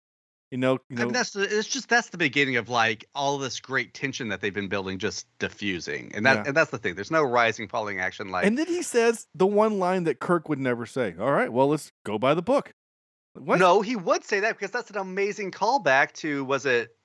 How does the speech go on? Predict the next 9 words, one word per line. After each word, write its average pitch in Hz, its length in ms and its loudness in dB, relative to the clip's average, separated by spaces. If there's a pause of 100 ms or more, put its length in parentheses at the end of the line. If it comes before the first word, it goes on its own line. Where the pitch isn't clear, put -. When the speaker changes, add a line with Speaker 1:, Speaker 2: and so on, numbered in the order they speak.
(120)
Speaker 2:
either 120 300 -2
one 160 500 0
motion 143 260 -4
picture 165 240 -4
or 127 80 2
Wrath 123 240 2
of 104 80 -6
Khan, 135 400 2
where 101 300 -4